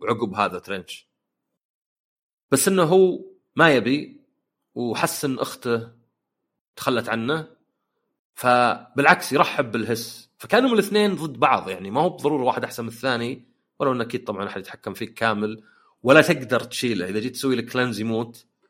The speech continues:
اكيد انه اسوأ. بس كانوا الاثنين ضد بعض، يعني بولاريس ما نادتك،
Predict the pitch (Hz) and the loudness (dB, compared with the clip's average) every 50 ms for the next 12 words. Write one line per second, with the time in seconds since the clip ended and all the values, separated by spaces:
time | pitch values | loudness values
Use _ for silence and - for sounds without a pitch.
0 | _ _ _ _ _ _ _ - - - 147 120 113 110 104 - - - 113 110 | _ _ _ _ _ _ _ -14 -4 -2 -2 0 2 0 0 0 -2 -2 0 0
1 | 131 131 - - - _ _ _ _ _ _ _ _ _ - 139 - - 202 233 | 0 0 -2 -8 -18 _ _ _ _ _ _ _ _ _ -4 -4 2 4 4 6
2 | 247 226 208 - - 190 202 175 151 147 117 110 131 113 92 85 - - - 101 | 6 4 2 2 2 0 0 0 0 -4 -2 -2 0 0 0 -4 -6 -8 -8 -6
3 | 110 110 113 104 - 180 202 208 196 190 - - - 190 208 196 180 131 135 131 | -6 -6 -6 -2 2 4 4 4 4 2 -2 -2 0 2 4 4 4 4 2 -4
4 | - - - | -6 -12 -20